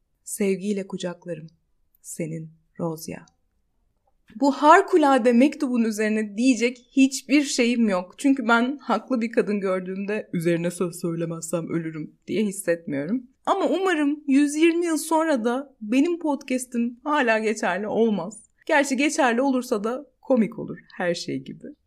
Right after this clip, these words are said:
"Yüz yirmi yıl sonra pozitif bilimciler Mars'a göç etmiş, ev işlerini Marslılar yapsın" şarkısı artık boşa çıkmış, hiçbir anlam ifade etmiyor.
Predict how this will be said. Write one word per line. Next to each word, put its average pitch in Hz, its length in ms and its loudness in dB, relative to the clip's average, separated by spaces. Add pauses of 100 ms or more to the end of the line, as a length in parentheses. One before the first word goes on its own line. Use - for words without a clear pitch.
(300)
"Yüz 240 300 0
yirmi 269 240 2
yıl 262 120 4
sonra 254 380 -2
pozitif 233 460 -6
bilimciler 220 520 0
Mars'a 208 400 -2
göç 202 240 -8
etmiş, - 480 -12
ev 202 140 -4
işlerini 196 400 -4
Marslılar 196 540 -2
yapsın" 185 300 -4
şarkısı 170 420 -10
artık - 500 -12
boşa 165 320 -6
çıkmış, - 520 -14
hiçbir 180 260 -6
anlam 170 300 -4
ifade 165 460 -8
etmiyor. 160 500 -12